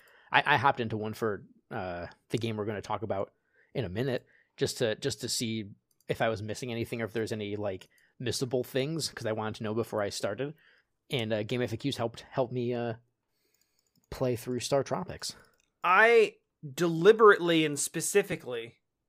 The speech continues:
Speaker 2: went in completely blind, stayed that way, and did not use any save states or rewind features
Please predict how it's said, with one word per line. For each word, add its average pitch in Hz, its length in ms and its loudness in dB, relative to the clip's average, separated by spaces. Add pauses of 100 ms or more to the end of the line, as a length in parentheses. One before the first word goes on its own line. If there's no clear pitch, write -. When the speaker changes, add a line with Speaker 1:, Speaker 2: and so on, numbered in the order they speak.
(300)
Speaker 2:
went 156 320 -2
in 156 240 -4
completely 180 680 -4
blind, 165 680 0
stayed 160 500 -4
that 185 240 4
way, 202 500 2
and 147 680 -2
did 151 200 -4
not 175 280 4
use 180 480 -4
any 214 580 0 (380)
save 202 400 2
states 214 560 4
or 185 180 4
rewind 170 540 2
features 147 640 0